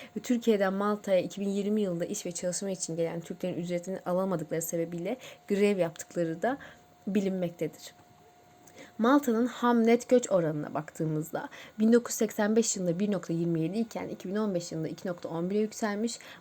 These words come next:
Malta'nın toplam net göç oranı bin dokuz yüz seksen beşte yüzde iki iken iki bin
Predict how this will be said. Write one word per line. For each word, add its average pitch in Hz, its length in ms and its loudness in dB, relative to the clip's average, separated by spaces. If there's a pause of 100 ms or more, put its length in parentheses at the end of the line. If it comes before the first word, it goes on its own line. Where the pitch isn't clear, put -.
Malta'nın 233 420 4
toplam 208 440 0
net 233 220 2
göç 226 180 4
oranı 165 340 2
bin 190 140 -4
dokuz 185 200 -2
yüz - 60 -12
seksen 170 340 -4
beşte 165 220 -6
yüzde 170 260 -4
iki - 260 -4
iken 240 300 -2 (300)
iki 208 200 0
bin 202 80 -6